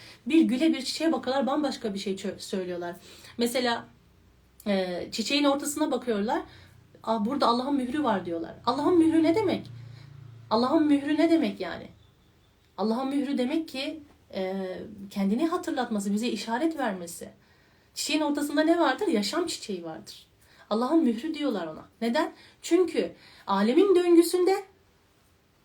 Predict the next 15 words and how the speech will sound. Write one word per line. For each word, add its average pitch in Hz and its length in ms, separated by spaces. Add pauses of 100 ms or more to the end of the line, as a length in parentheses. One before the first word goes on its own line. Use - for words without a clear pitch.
yine 277 240
bu 247 80
mühür 220 220
var. 165 340 (380)
Çiçeklerin 269 440
ortasında 320 720
bu 233 140
mühür 208 360
var. 165 260
Hücrelerimizin 285 560
yapısında 330 640
bu 247 80
mühür 196 400
var. 160 200 (600)
Bir, 277 340